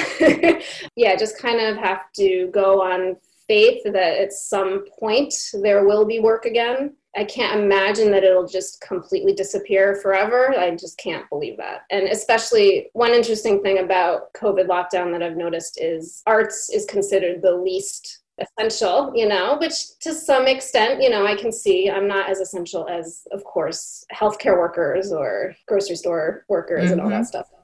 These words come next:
Speaker 2: Mm-hmm.
Speaker 1: But in lockdown, the one thing that people are going towards is the arts, you know.
Speaker 2: That's right.
Speaker 1: Everyone's watching Netflix, which is all arts and entertainment
Speaker 2: Yeah.
Speaker 1: jobs there.
Speaker 2: Mm-hmm.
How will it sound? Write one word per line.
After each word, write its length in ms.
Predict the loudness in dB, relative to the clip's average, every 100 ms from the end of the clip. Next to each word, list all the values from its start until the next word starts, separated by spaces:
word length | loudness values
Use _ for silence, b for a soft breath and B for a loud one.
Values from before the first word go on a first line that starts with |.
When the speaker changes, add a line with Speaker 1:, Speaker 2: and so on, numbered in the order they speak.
| -8
Speaker 2:
Mm-hmm. 260 | -6 -6 -2
Speaker 1:
But 460 | 0 2 2 0 -2 -10 -6 0
in 140 | 2
lockdown, 880 | 2 -2 -2 -2 0 0 -2 -4 -2
the 120 | -2
one 260 | -2 -2 -2
thing 220 | -2 0
that 120 | 0 -2
people 260 | -4 -2
are 100 | 0
going 300 | 0 -2 -2
towards 640 | -4 -6 -4 -2 -4 -6 -6
is 380 | -4 -2 -4 -12
the 120 | -10
arts, 580 | -8 -6 -6 -10 -12 -16 -8
you 120 | -6
know. 100 | -4
Speaker 2:
That's 220 | -6 -4 0
right. 180 | 0
Speaker 1:
Everyone's 260 | 0 -2 -4
watching 400 | -4 -6 -6 -4
Netflix, 680 | -4 -4 -2 -2 -2 -10 -12 -6
which 180 | -4
is 100 | -2
all 480 | 0 2 2 0 -2 -4
arts 500 | -2 -2 -8 -16 -16 -10
and 100 | -6
entertainment 720 | -6 -6 -4 -2 -4 -6 -8
Speaker 2:
Yeah. 180 | -4 -2
Speaker 1:
jobs 460 | -2 -4 -6 -14 -18 -14
there. 300 | -4 -2 0
Speaker 2:
Mm-hmm. 120 | -2